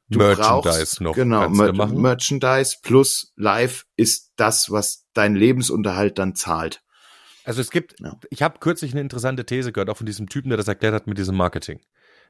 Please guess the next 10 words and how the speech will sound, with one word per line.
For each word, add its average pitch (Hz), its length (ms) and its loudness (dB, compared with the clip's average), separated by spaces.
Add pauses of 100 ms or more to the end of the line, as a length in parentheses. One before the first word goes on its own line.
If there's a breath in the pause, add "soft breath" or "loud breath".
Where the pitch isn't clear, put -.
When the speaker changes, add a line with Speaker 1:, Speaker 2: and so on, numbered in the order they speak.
(100)
Speaker 2:
Ähm, 107 380 -2
es - 180 -8
gibt 143 260 -6
so 117 300 -4
ein 117 140 -2
Konzept, - 760 -4
der, 104 440 -2
das 104 260 -6
heißt 101 320 0
irgendwie, 95 320 -4